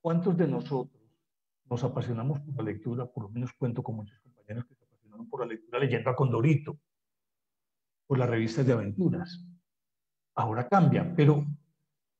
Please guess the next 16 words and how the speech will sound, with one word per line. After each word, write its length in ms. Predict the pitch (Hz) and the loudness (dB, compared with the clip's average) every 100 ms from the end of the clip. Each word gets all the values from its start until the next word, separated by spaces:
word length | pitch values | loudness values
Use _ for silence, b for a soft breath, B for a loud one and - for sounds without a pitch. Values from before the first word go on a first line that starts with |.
| _ | _
el 100 | 170 | 8
muchacho 460 | 170 165 190 180 226 | 10 10 8 8 8
de 60 | |
hoy 160 | 165 151 | 10 8
tiene 380 | 151 190 202 202 | 6 8 8 6
una, 500 | 170 170 180 175 - - _ _ | 8 8 8 4 -2 -10 _ _
una 280 | - 175 175 | -2 0 2
perspectiva 600 | 175 - - 139 - - | 2 0 -2 -8 -6 -8
mucho 280 | - 175 180 | 0 2 4
más 240 | 170 - 175 | 4 2 2
amplia, 360 | 139 113 117 | 2 0 -4
un 120 | 117 | -6
panorama 400 | 120 147 120 123 | -4 -2 -2 -2
muchísimo 640 | 135 123 110 - - 156 113 | -4 -6 -8 -14 -8 -6 -6
más 200 | 113 120 | -8 -6
abierto. 460 | 127 135 120 - | -4 -4 -6 -10